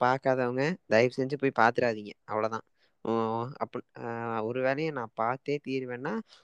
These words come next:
உங்க லைஃப்ல மூணு மணி நேரம் வேஸ்ட் ஆகி, வேஸ்ட் ஆக்குறீங்கன்னு அர்த்தம். அவ்வளவுதான். இந்த மூணு மணி நேரத்துல வேற ஏதாச்சும் ப்ரொடக்டிவா ஏதாச்சும் பண்ணலாம். ம்.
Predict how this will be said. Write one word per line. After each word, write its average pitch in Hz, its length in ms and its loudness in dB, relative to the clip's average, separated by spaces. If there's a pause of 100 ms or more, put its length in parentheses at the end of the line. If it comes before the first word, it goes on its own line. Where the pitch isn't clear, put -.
(180)
உங்க 143 220 -2
லைஃப்ல 143 520 -2
மூணு 143 220 6
மணி 127 160 0
நேரம் 135 180 6
வேஸ்ட் 123 320 4
ஆகி, 120 180 -8 (280)
வேஸ்ட் 139 300 -4
ஆக்குறீங்கன்னு 120 420 0
அர்த்தம். - 400 0
அவ்வளவுதான். 120 360 -2 (460)
இந்த 135 140 -6
மூணு 143 280 2
மணி 135 240 0
நேரத்துல 139 200 -2
வேற 120 320 4
ஏதாச்சும் 123 420 -2
ப்ரொடக்டிவா 123 380 0
ஏதாச்சும் 127 400 0
பண்ணலாம். 117 320 -4 (760)
ம். 127 240 2